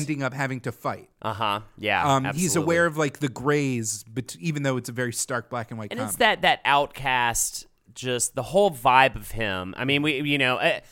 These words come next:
Speaker 2: I always reference stuff that we've kinda just done episodes on 'cause they're sort of fresh in my head.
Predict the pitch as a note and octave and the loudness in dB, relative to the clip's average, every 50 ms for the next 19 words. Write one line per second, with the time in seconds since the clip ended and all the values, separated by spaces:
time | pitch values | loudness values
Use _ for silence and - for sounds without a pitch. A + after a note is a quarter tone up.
0 | - - - - E3+ F#3+ G#3 A3+ A3 G#3 D3 D#3 D#3+ E3+ D#3 D#3 - E3 D#3 C#3+ | -20 -12 0 6 8 8 8 8 8 6 4 2 4 4 4 4 4 0 -2 0
1 | C3 - - - C#3+ C3 - - C#3 B2 B2 A#2+ - C#3+ C3+ B2+ A#2 - B2 B2 | 0 -2 0 2 2 2 2 0 -2 -4 -4 -4 -2 -2 0 0 0 0 0 0
2 | A#2+ - - C3 A#2 A2 G#2 G2+ - A2 C3+ C3+ C3 A#2 C3+ C3 C3+ C3 B2 A2 | 0 0 0 -2 -2 -2 -2 -4 -4 -4 -4 -2 -2 0 0 -2 -2 -2 -4 -8
3 | A#2 A2 - - B2 A2+ G#2 G2 - C3 A#2 A#2 - - B2 A#2+ A2 G#2 G2 G2 | -8 -6 -4 -4 -2 -2 -4 -2 0 0 0 0 0 -2 -4 -4 -4 -4 -2 -2
4 | A2 A2+ A#2 B2 B2 | 0 0 0 0 0